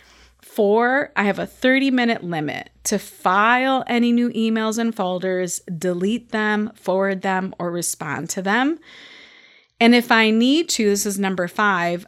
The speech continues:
I'll run the timer on my phone to hold me accountable. I haven't had to do that yet.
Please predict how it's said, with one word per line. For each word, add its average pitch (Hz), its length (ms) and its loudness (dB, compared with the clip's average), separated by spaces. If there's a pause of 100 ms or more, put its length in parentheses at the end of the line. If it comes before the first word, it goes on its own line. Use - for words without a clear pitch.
I'll 190 160 2
run 196 260 0
the 190 100 -2
timer 254 580 2
on 180 180 -2
my 175 140 -4
phone 180 460 -4
to 180 120 -8
hold 175 300 -6
me 170 180 -6
accountable. 165 640 -6
I 190 120 -2
haven't 285 460 -2
had 208 340 -2
to 196 100 -8
do 180 240 -6
that 165 260 -6
yet. 156 260 -4